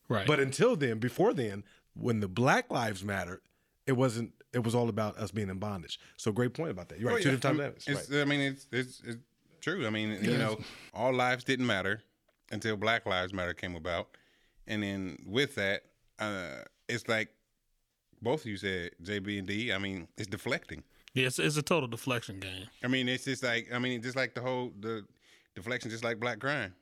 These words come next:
Speaker 3: I mean, 'cause, I mean, it pisses me off every time I hear this, like, "Oh, got you now, motherfucker, black crime."
Speaker 1: Right, right,
Speaker 3: I mean,
Speaker 1: right.
Speaker 3: like, they're pulling out their back pocket, like, "Got you now,
Speaker 2: Yeah.
Speaker 3: motherfucker."
Speaker 2: So, so, so check, so check this out. I don't know if you guys noticed this, but the entire time President Ob-,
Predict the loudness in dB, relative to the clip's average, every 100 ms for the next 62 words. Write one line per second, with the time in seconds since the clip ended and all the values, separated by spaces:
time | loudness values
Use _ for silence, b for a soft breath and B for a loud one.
0 | -10 -4 -2 -2 -2 0 -2 -4 -4 -4
1 | -4 -4 -2 -2 -4 _ -4 -4 -2 -6
2 | -4 -2 -2 -2 -4 -4 -6 -4 -6 B
3 | B B -8 -4 0 2 2 2 -2 0
4 | 0 2 -2 -2 -4 -2 0 0 0 0
5 | 0 4 4 4 2 0 2 4 6 4
6 | 4 2 0 2 2 2 2 0 0 -4
7 | -2 -6 -2 -2 2 4 4 2 -2 0
8 | -2 0 -4 0 0 4 0 0 0 2
9 | 2 0 2 4 6 4 2 4 2 4
10 | 2 2 -2 -6 -8 B B B B 2
11 | 4 2 2 2 2 0 0 0 0 2
12 | 0 0 0 -2